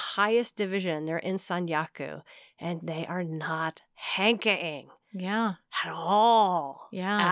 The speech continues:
Speaker 1: At all."
Speaker 2: At all. Interesting.
Speaker 1: Maybe that's why we love them. Maybe that's part of the
Speaker 2: Maybe.
Speaker 1: reason why we love them.
Speaker 2: Maybe.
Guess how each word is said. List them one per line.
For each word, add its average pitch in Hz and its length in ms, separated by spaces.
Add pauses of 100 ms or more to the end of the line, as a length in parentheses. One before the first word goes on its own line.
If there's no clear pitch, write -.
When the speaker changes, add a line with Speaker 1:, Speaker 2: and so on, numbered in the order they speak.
(120)
Speaker 1:
At 196 60 (100)
all." 175 260
Speaker 2:
At 151 100
all. 170 320 (1080)
Interesting. 226 640
Speaker 1:
Maybe 233 120
that's 214 220
why 196 140
we 180 120
love - 260
them. 160 200
Maybe 190 180
that's 233 180
part 240 120
of 196 60
the 370 60
Speaker 2:
Maybe. 370 100
Speaker 1:
reason 370 220
why 156 120
we 165 100
love 160 240
them. - 280
Speaker 2:
Maybe. 226 540